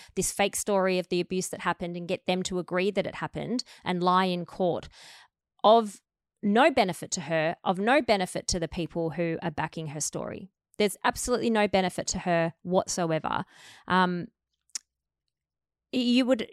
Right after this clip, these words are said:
<sighs> if you believe, and you would have to believe that she did this for years, by the way. This was not just, you know, she has talked about this for years. So she's been taking fake photos for years, pulled out her own hair perhaps, and made up all these stories, which she remembers with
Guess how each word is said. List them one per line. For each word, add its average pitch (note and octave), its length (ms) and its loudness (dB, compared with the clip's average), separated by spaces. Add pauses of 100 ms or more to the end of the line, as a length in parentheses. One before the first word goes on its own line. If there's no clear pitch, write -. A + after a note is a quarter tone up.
(460)
<sighs> - 460 -20
if C4 180 2
you C4+ 80 2
believe, C4+ 600 4
and B3+ 140 0
you C#4 120 2
would D#4+ 80 4
have G#4+ 100 4
to - 80 -12
believe G4+ 200 2
that - 80 -2
she B3+ 100 0
did B3 100 -2
this A#3+ 140 -4
for G#3+ 100 -2
years, F3+ 420 0
by - 180 0
the E3 80 -6
way. - 200 -2
This - 200 -4
was C#4 140 -2
not B3+ 220 2
just, - 400 -4 (260)
you A3 80 0
know, - 240 -2
she A#3+ 280 -2
has A#3+ 180 -2
talked C4 320 4
about A3 240 0
this G3 120 -2
for - 120 -6
years. E3+ 220 -2
So G3+ 60 -4
she's G#3 120 -8
been A3 180 -2 (140)
taking A#3+ 320 -2
fake A3+ 260 -2
photos G#3 460 -2
for - 80 -10
years, G#3 440 -4
pulled B3 300 -4
out A3 160 2
her G3+ 180 0
own G#3 120 0
hair F#3+ 320 -2
perhaps, A#3+ 580 -2 (340)
and G#3+ 240 2
made A3 220 6
up G3+ 180 4
all A#3+ 160 6
these B3 220 4
stories, G3+ 400 0
which G#3 140 -6
she - 240 0
remembers A3 580 2
with G#3 180 2